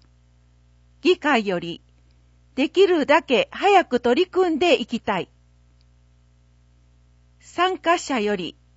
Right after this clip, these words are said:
駅前へ図書館を作ることが広報三原に出たが、広場を残すか、図書館を作るか、と市民に聞いてほしかった。今、広場で子どもたちが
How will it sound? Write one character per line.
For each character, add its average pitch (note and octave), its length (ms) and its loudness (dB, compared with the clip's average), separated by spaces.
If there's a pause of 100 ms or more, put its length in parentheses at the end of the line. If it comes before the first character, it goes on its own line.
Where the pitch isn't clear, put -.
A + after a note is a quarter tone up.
(640)
駅 E4+ 320 0
前 F4 240 4 (280)
へ - 160 0 (420)
図 D4 100 -2
書 G4+ 220 4
館 D#4+ 340 4
を A3+ 140 6
作 F#4 340 0
る F4+ 100 2
こ A#3 160 2
と G#3+ 140 0
が F#3+ 240 2
広 F4+ 300 4
報 A3 220 0
三 G#3+ 160 -4
原 E4+ 260 4
に D4 160 2
出 C4+ 120 0
た G#3 180 -2
が、 D#3+ 200 -6 (880)
広 F#4+ 380 6
場 B3+ 180 4
を G#3+ 140 2
残 G#3+ 300 0
す - 180 -10
か、 F#3 240 -6 (340)
図 C#4 140 0
書 G#4 200 4
館 C#4+ 320 2
を G3+ 200 2
作 - 260 -4
る D4+ 140 -2
か、 G3+ 260 -4 (320)
と D4 240 -4 (280)
市 - 240 -2
民 F#4 320 2
に A#3+ 140 0
聞 E4+ 180 0
い F4 60 0
て E4+ 200 -2
ほ E4+ 120 -2
し - 140 -10
か G#3+ 140 -4
っ G3 60 -8 (160)
た。 E3 160 -10 (1080)
今、 D4 400 2 (320)
広 F#4 320 4
場 C#4 140 2
で A#3+ 120 2
子 B3+ 160 -2
ど F4 140 2
も G4 120 4
た E4 180 2
ち B3+ 140 -6
が A3 200 2